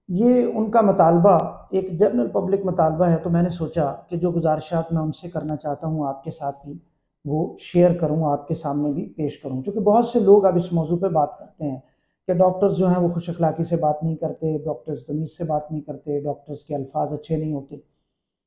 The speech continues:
बतौर डॉक्टर मैं आप सब लोगों के सामने ये कन्फेस कर रहा हूँ और मैं इस, इसको तस्लीम करता हूँ कि यस, डॉक्टर्स में से बाज़ लोग या शायद बहुत से लोग ऐसे हैं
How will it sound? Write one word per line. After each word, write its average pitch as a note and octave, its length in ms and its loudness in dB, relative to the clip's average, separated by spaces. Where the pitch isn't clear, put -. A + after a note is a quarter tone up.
बतौर A3 300 6
डॉक्टर G#3 600 4
मैं G#3 560 4
आप F3 260 4
सब - 160 -2
लोगों F#3 320 2
के F#3 80 0
सामने F3 360 2
ये E3+ 120 2
कन्फेस F3 460 0
कर D#3+ 100 0
रहा C#3+ 200 -2
हूँ C#3+ 360 -6
और D#3+ 500 0
मैं F3 360 6
इस, - 200 -6
इसको F3+ 400 -4
तस्लीम A3 500 8
करता E3 300 2
हूँ D#3 240 0
कि D3+ 200 0
यस, - 440 -2
डॉक्टर्स E3 420 2
में E3+ 120 6
से E3 200 0
बाज़ D3 340 0
लोग D#3+ 380 -4
या G3+ 140 6
शायद D3+ 320 -2
बहुत D#3 240 -2
से E3+ 80 0
लोग E3 220 2
ऐसे E3+ 220 2
हैं F#3+ 320 -2